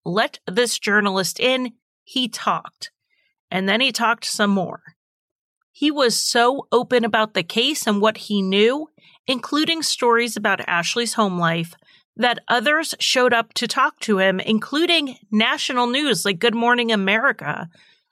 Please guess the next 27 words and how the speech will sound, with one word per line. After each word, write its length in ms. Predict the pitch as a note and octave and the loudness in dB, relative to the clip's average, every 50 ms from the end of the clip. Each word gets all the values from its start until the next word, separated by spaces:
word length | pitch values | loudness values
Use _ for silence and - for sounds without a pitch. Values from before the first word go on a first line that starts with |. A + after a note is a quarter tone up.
| _ - | _ -2
They 140 | G3+ A#3 C4 | 0 0 0
interviewed 640 | - - B3+ B3+ A#3 - A#3+ A3 G#3+ A#3 A3+ G#3 | 0 0 -2 -2 0 0 0 0 2 0 -2 0
him 220 | F#3+ A3+ A#3+ A#3 A#3 | 0 0 0 2 2
in 120 | A3+ G#3+ | 0 0
July 520 | - A3 G#3 F#3+ F#3+ A3 A3+ A#3+ A3 - - - | 0 0 -2 0 0 0 2 2 2 0 0 0
after 480 | - G3+ A#3 - - - C4 B3 A#3 | -2 -2 -2 -4 -2 0 2 2 4
the 120 | G3 G#3+ G#3 | 4 2 0
Tribune's 680 | - - A#3+ G3+ F3 G3+ G#3 G#3+ G#3 G3+ F#3+ - - - | 0 -2 -4 -4 -2 0 0 2 2 2 2 0 -4 -2
article 480 | - G#3 C4+ D4 D4 - G3+ F#3 - - | 0 2 2 0 0 -2 -4 -4 -2 -2
ran. 440 | - F3 D#3+ D3+ - - - - E3 - _ _ _ _ _ _ _ _ _ _ _ _ _ _ | -2 -4 -4 -4 -6 -10 -12 -14 -16 -18 _ _ _ _ _ _ _ _ _ _ _ _ _ _
So 240 | _ - - B3+ - | _ -2 0 0 2
I'm 200 | - B3 D4 D#4+ | 2 0 0 0
going 240 | - F4+ F4+ F4 - | 0 2 2 0 0
to 160 | - D4+ A#3 | -2 -6 -4
consolidate 760 | - C4+ A#3+ A3 - A3+ G#3 G#3 G#3 G#3+ - G#3+ G#3 G#3 - | -2 -2 -2 0 0 2 2 2 2 2 2 2 0 0 -2
the 100 | A3 G3 | -4 -6
contents 760 | E3+ - - - A#3+ A#3+ B3 B3 - - B3+ B3 A#3 A3 - | -6 -6 -4 0 0 0 0 -2 -2 -2 -2 -2 -2 -4 -2
of 260 | - - G#3+ F3 F3 | -2 0 0 0 0
the 100 | E3+ G3+ | -2 -4
interviews 800 | - - A3+ A3 A3 - A3+ A3+ F#3+ G3+ A3 A3+ A3 G#3 - - - _ _ | -2 0 0 0 0 0 -2 -2 -2 0 0 0 0 0 -2 -6 -14 _ _
for 220 | - A#3+ A3+ A#3 G#3+ | 0 2 2 2 2
the 100 | A3+ G#3+ | 2 0
sake 240 | - G#3+ G3+ - | 0 0 -2 -2
of 140 | F#3 E3+ - | -4 -8 -8
clarity. 580 | - - F3+ F3 F3 - - F#2 - - - _ _ _ _ - - - _ _ _ | -8 -8 -8 -8 -8 -10 -12 -14 -14 -16 -18 _ _ _ _ -20 -20 -20 _ _ _
To 240 | - - D#4 D4+ D#4 - | -4 -2 0 0 -2 -4
credit 680 | - - - A#3 G#3+ G#3+ A3 A#3+ C4 C#4 C#4 - | -6 -6 -2 0 0 2 2 2 2 0 0 -4